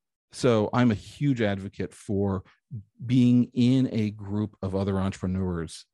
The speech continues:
that, um, where there's a lot of honesty, there's a lot of talk about what's happening in our businesses, both for the tactical information we get, but also just hearing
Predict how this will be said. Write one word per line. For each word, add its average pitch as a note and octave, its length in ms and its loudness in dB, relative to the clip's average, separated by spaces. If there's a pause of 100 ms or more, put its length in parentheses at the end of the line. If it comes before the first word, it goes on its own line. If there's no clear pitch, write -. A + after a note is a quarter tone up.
(140)
that, F#2 380 -6 (460)
um, F2+ 480 -4 (320)
where A2+ 140 0
there's G2 120 0
a F#2 60 -2
lot G2+ 220 0
of - 80 -4
honesty, G#2+ 320 -2
there's G#2 100 -6
a G2 40 -4
lot F#2+ 180 -4
of D#2+ 60 -6
talk A2+ 380 -2
about F2+ 180 -4
what's F#2+ 140 -8
happening A2 300 0
in F2 60 -2
our E2+ 60 -2
businesses, E2+ 540 -8
both A2 300 -2
for G2+ 300 -4
the D#2 80 -8
tactical G2 840 -4 (140)
information G2 420 -4
we F2+ 60 -4
get, F#2 180 -4
but F#2+ 100 -6
also G2+ 460 -2 (320)
just - 380 -2
hearing B2 380 0